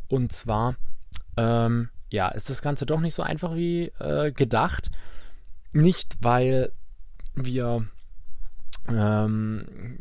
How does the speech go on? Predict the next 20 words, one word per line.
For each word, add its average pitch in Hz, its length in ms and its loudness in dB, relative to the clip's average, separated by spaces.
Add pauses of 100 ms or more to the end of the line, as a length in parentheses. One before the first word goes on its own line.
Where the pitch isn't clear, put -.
(140)
ja, 113 320 2
irgendwie 110 460 -2
das - 320 -2
doch 117 160 2
nicht 147 200 2
wollen 143 220 6
oder 135 200 4
so, 139 160 2
sondern 117 340 0
eher, 110 300 0 (560)
ähm, 107 560 0
ist 113 180 -4
halt 110 140 0
das 104 100 -2
Problem, 113 560 -2 (720)
ähm, 120 440 2 (220)
rechtlich 127 920 0
zumindest 127 560 0
in 113 100 0
Deutschland, 120 680 0